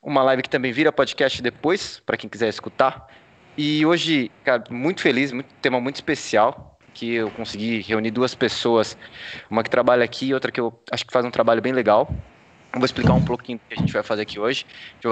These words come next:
bater um papo, vai falar um pouquinho sobre aleatoriedade versus um planejamento de uma carteira de ações. E nada melhor do que,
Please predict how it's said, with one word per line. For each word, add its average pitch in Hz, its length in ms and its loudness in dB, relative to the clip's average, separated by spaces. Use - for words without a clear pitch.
bater 117 100 2
um 120 140 0
papo, - 420 2
vai 107 80 -2
falar 104 220 -6
um 107 80 -6
pouquinho 110 320 -10
sobre 101 680 -2
aleatoriedade 113 1120 2
versus 107 600 -4
um 120 60 -14
planejamento 113 840 -4
de 123 100 -12
uma 151 120 0
carteira 135 420 0
de 127 80 -4
ações. 127 460 -4
E 226 180 -2
nada 214 240 2
melhor 170 380 4
do 117 240 -12
que, 147 320 -2